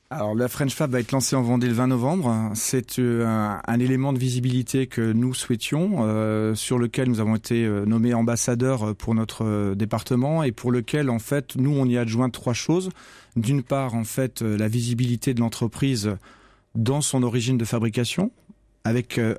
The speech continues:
un logo sympa qui permet d'exporter, parce que la notion de French Fab avec un coq bleu, c'est sympa, ça permet d'exporter, en tout cas d'une visibilité. La deuxième chose, c'est en fait la visibilité de nos entreprises, puisqu'il faut quand même faire venir, euh, les jeunes, euh, vers l'industrie.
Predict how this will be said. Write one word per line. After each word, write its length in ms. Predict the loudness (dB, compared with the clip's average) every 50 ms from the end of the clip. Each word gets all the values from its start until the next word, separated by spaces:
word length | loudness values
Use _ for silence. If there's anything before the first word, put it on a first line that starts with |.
| -4 -2
un 80 | 0 0
logo 260 | 2 2 2 0 0
sympa 420 | 0 0 0 -2 0 0 0 -2 -2
qui 140 | -4 -4
permet 240 | -2 0 0 0 0
d'exporter, 580 | 0 -2 -4 -4 -6 -6 -6 -2 -2 -2 -2 -4 -6 -14 _ _ _
parce 180 | -6 -6 -6 -4
que 320 | -2 0 0 0 0 0 0
la 120 | 0 2
notion 260 | 2 0 0 0 -2
de 60 | -2 -2
French 260 | 0 -2 -2 -2 0
Fab 220 | -2 0 0 0
avec 180 | 0 -2 0 -2
un 80 | -2
coq 160 | 0 0 0 0
bleu, 240 | 0 0 0 0
c'est 140 | 0 -2 -4
sympa, 360 | -2 -2 -2 -2 0 0 -2
ça 140 | 0 -2 -4
permet 240 | -2 0 0 0 0
d'exporter, 580 | 0 -2 -4 -4 -4 -6 -4 -2 -2 -2 -2 -4 -8 -16 -20 -20 -12 -6 -4
en 60 | -4
tout 100 | -4 -2
cas 100 | -2 0
d'une 200 | 2 2 2 2
visibilité. 680 | 0 0 0 0 0 0 0 0 0 0 0 0 2
La 100 | 2 2
deuxième 240 | 2 2 2 2 0
chose, 360 | 0 0 -2 0 0 -2 -4 -4 -8 -14 -20 -20 -20 -10
c'est 220 | -6 -4 -2 0 0
en 120 | 0 0 0
fait 280 | 0 -2 -2 -2 -2
la 60 | -2
visibilité 440 | 0 0 0 2 0 0 0 0 0
de 60 | 0
nos 160 | 2 2 2 0
entreprises, 520 | 0 0 -2 -4 -2 0 -2 -2 -2 -4
puisqu'il 520 | -4 -6 -4 -2 0 0 0 0 0 -2
faut 180 | 0 0 -2 -2
quand 140 | 0 -2 0
même 280 | 0 0 0 -2 -4 -6 -10
faire 200 | -6 -4 -2 0 0
venir, 360 | 2 2 2 0 0 2 2
euh, 220 | 2 0 0 0 0
les 160 | 0 0 2
jeunes, 280 | 2 2 0 2 2 2
euh, 180 | 2 0 0
vers 200 | 0 0 0 2
l'industrie. 480 | 2 2 0 0 -4 -4 -2 -2 -2